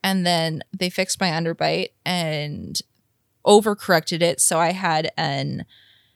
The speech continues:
overbite at that point. So when I got my braces in, they had to put a shelving unit basically behind my two front teeth to stop me from biting off my braces on the bottom teeth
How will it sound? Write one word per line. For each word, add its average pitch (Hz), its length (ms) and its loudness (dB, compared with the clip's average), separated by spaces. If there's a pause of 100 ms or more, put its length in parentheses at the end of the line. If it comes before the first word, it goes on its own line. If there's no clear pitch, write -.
(200)
overbite 196 640 4
at - 180 0
that 147 180 0
point. 123 400 -4
So 208 100 0
when 185 120 0
I 165 60 0
got 180 140 -2
my 127 140 -6
braces 170 560 -2
in, 156 340 -2
they 175 120 0
had 180 160 -2
to 175 60 -8
put - 260 -6
a 160 60 -4
shelving 170 540 2
unit 156 380 -4
basically 160 400 -4
behind 170 320 -4
my 165 80 -4
two 165 180 -4
front 160 240 -6
teeth 165 240 -6
to 175 80 -4
stop 165 340 0
me 156 140 -6
from 160 300 -6
biting 156 380 -2
off 151 240 -2
my 143 120 -8
braces 220 840 -2
on 185 160 2
the 165 60 -4
bottom 170 360 2
teeth 311 260 -6